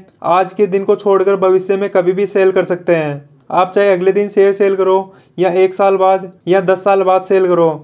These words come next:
तीनों कंडीशंस डिलीवरी में ही काउंट होगी।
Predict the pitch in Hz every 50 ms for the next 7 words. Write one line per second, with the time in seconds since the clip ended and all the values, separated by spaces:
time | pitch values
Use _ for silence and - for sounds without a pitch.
0 | - _ _ - 190 190 190 208 208 208 202 190 185 196 190 196 208 208 196 196
1 | 175 180 180 185 185 185 185 190 190 202 202 202 202 190 175 180 185 180 190 185
2 | 175 170 170 165